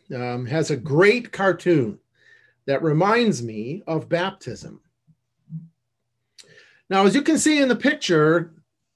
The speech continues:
the, uh, the farmer is preparing to brand those cows with a huge branding iron that says, "This cow belongs to Daryl Jones, so hands off."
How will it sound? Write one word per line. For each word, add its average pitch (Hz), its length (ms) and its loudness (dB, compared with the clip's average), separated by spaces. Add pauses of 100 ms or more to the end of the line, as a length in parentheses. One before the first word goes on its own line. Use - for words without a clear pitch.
the, 190 240 2
uh, 180 320 2
the 170 120 -2
farmer 262 720 2
is 175 600 2
preparing 165 720 -2
to 147 100 -6
brand 208 580 -2
those 175 260 0
cows 123 680 -4 (1080)
with 165 320 -2
a 170 60 0
huge 147 1000 2
branding 147 500 0
iron 101 540 -12 (440)
that 143 160 -4
says, 175 380 2
"This 202 220 0
cow 233 360 0
belongs 196 580 0
to 156 100 -2
Daryl 190 400 0
Jones, 147 500 -2
so 143 220 -4
hands 190 380 -2
off." 165 520 -2